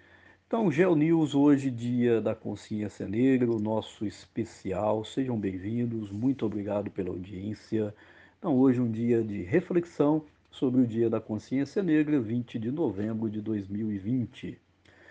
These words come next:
Geografia é uma ciência de síntese.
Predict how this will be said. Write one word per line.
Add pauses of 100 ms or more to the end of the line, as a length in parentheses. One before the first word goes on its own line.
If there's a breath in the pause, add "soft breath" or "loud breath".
(140 soft breath)
Geografia
é
uma
ciência
de
síntese.